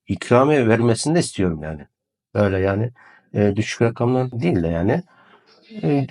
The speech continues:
düzgün bir asgari ücrete yakın ikramiye vermesini istiyorum. Hükümetlerimize çağrımız bu yani. Amacımız o. İnşallah öyle bir düşünce içinde girirler.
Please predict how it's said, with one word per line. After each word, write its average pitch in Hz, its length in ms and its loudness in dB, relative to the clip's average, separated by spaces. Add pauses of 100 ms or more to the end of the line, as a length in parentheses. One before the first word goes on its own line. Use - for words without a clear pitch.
(200)
düzgün 156 340 0
bir 135 200 4 (220)
asgari 123 360 2
ücrete 139 280 0
yakın 135 540 0
ikramiye 131 560 2
vermesini 120 400 2
istiyorum. 87 460 0 (1160)
Hükümetlerimize 127 680 2
çağrımız 113 480 2
bu 139 80 2
yani. 85 260 -2 (840)
Amacımız 110 480 0
o. 90 180 2 (540)
İnşallah 131 600 2
öyle 127 280 2
bir 123 100 -4
düşünce 123 360 0
içinde 117 360 0
girirler. 117 480 2